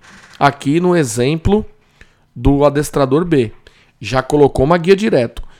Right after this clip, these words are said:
já fez a pressão de apertar o pescoço direto, tirando o ar, o oxigênio e apertando. Aquilo ali, quando acontece,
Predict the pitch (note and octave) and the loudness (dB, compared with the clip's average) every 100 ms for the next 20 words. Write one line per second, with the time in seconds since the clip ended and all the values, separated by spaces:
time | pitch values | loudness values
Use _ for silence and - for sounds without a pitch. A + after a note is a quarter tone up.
0 | _ - G#2+ A2+ C3 - B2+ D3+ F#3 G3 | _ -12 -6 0 0 2 0 0 2 2
1 | G3 - D3 F3 E3 E3+ - D#3+ - D3 | 2 2 0 0 0 0 2 0 0 -4
2 | - F#3 - E3 E3 E3+ G3+ C#3+ - B2 | 0 -2 0 -4 -4 -4 -2 -2 -2 -8
3 | C3+ B2+ E3+ F3+ C#3+ C3+ F3+ E3+ C3 - | -4 -2 0 2 4 4 2 2 0 -2
4 | C#3+ A#2+ B2 E3+ A3+ - - - - C#3+ | -6 -4 -2 -2 -4 -10 -20 -20 -4 0
5 | D3 F3+ E3+ - C3+ A#2 A#2+ - _ _ | 0 0 -2 -2 -2 -2 -8 -16 _ _
6 | _ - C3 - B3+ G3 D#3 D#3+ D3 C3 | _ -8 -6 0 4 4 4 0 -4 -4
7 | A#2 A#2+ C#3+ D3 - | -8 -2 0 0 -6